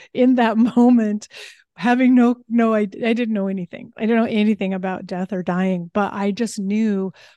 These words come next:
that's what I'm supposed to do next. And that ended up being the thing that changed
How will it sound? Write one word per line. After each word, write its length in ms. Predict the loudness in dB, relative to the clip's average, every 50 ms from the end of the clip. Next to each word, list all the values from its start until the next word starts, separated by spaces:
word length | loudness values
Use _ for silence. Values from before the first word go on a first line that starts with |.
| _ _ -4
that's 320 | 0 0 0 0 -2 -2
what 120 | -2 -2 -2
I'm 80 | -2
supposed 260 | -4 -8 -14 -16 -16 -14
to 80 | -12
do 140 | -8 -6 -4
next. 600 | -4 -2 -4 -4 -6 -10 -14 -14 -16 -16 -16 -20 _ _ _ _ -20 -20 -20 -20 _ -6
And 220 | -2 0 0 2
that 220 | 2 2 2 2 2
ended 260 | 2 0 0 0 0
up 160 | -2 -4 -4 -6 -8
being 260 | -6 -6 -6 -4 -4
the 80 | -4 -4
thing 200 | -4 -6 -6 -6
that 180 | -8 -10 -10 -10
changed 420 | -8 -6 -6 -6 -6 -8 -10 _